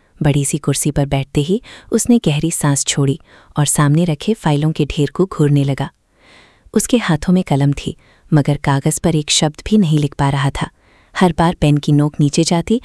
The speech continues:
और दिमाग में वही मुस्कुराता चेहरा उभर आता। शादी के दिन पास आते जा रहे हैं, लेकिन दिल है कि मान ही नहीं रहा। क्यों इतना अजीब महसूस कर रहा हूँ?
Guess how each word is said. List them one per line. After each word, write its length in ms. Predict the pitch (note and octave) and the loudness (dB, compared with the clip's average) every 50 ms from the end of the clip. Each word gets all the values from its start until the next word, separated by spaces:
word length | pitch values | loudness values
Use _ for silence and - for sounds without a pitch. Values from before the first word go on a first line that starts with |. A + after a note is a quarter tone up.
| - - - - - - | -8 -20 -20 -10 -2 0
और 100 | A3+ A#3+ | 0 0
दिमाग 340 | - F#3 D#3 D3 C#3 C#3 C#3 - | 2 2 2 2 2 2 0 0
में 100 | G3+ A3 | 0 0
वही 260 | G#3+ D#3+ C#3+ D#3 F#3 | 0 0 0 2 2
मुस्कुराता 540 | F3+ D#3 C3 - - D3+ C#3 C3+ C3 - C#3 | 2 2 0 -2 -2 -2 -2 -2 -2 -2 -2
चेहरा 340 | C#3 - D3 C3 C3 D#3+ G3 - | -2 -2 -2 -2 -2 -4 -4 -2
उभर 260 | - D#3+ C3+ - D3 C3+ | -2 -4 -2 -2 -2 -2
आता। 300 | C3 C3 - - - - _ _ _ _ _ _ _ _ _ _ _ _ _ _ _ _ _ _ _ _ | -2 -4 -4 -8 -10 -10 _ _ _ _ _ _ _ _ _ _ _ _ _ _ _ _ _ _ _ _
शादी 440 | - - - - D#3+ D3 C#3+ - C#3+ | -6 -4 0 0 0 0 0 -2 -2
के 140 | - - C#3+ | -2 -2 0
दिन 180 | - C#3+ C#3+ | 0 0 -2
पास 340 | C#3+ - D3 C#3 C#3 - - | -2 -2 -4 -2 -2 -2 -2
आते 200 | C#3+ C#3 - C#3 | -2 -2 -2 -2
जा 160 | - - C#3 | -2 -2 -4
रहे 220 | C#3 C#3 C#3+ D3 C#3+ | -2 -2 -2 -2 -2
हैं, 180 | C3+ C#3 - - _ _ _ _ _ _ _ _ _ - | -2 -4 -6 -8 _ _ _ _ _ _ _ _ _ -2
लेकिन 340 | - D3+ C#3+ D3 - D3 C#3+ | 0 0 0 2 0 0 0
दिल 260 | C#3 - D3 D#3 E3+ | 0 0 0 0 0
है 160 | E3 E3 D3+ D3 | -2 -4 -6 -4
कि 140 | - - | -2 0
मान 280 | D3 C#3+ C#3 C3 C3+ C3+ | 0 2 2 0 0 0
ही 120 | C#3 D#3 | 0 0
नहीं 200 | C#3+ C#3 C#3 C#3 | 0 0 0 -2
रहा। 240 | C3 C3 C3 C#3+ - _ _ _ _ _ - - - - - _ _ _ _ _ - | -2 -2 -4 -6 -8 _ _ _ _ _ -20 -20 -20 -20 -20 _ _ _ _ _ -10
क्यों 240 | - - B3 A#3+ A3 | -2 2 2 4 2
इतना 240 | F3+ - - E3+ D#3+ | 2 0 0 0 0
अजीब 260 | D3 C#3+ - D3+ C#3+ - | 0 0 0 0 2 2
महसूस 400 | C#3+ C#3 C3+ - - D3 C#3 - | 0 0 0 -2 -4 -4 -4 -2
कर 140 | - D3 C#3+ | -2 -2 -2
रहा 200 | D3 C3+ C3+ C#3+ | -2 -2 -2 -2
हूँ? 200 | C#3 D3 D3 | -2 -4 -6